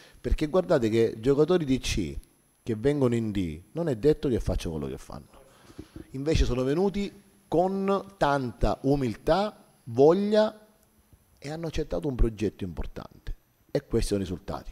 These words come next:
C'è Montini là che aspetta l'intervista, oggi è entrato ed è entrato bene, con fame, con voglia, ha corso,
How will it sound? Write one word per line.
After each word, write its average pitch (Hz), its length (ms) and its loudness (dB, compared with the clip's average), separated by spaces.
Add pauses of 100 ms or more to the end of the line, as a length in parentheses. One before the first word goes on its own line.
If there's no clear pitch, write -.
(140)
C'è - 140 0
Montini 107 420 -2
là 104 140 0
che 87 60 -4
aspetta 107 320 -4
l'intervista, 127 800 -4
oggi 104 520 -2 (300)
è 127 80 -4
entrato 123 720 0 (840)
ed 107 100 -14
è - 20 -10
entrato 123 360 -6
bene, 98 640 -6
con 110 220 -10
fame, 135 540 -6
con 107 240 -10
voglia, 117 580 -2
ha 110 120 -10
corso, - 600 -6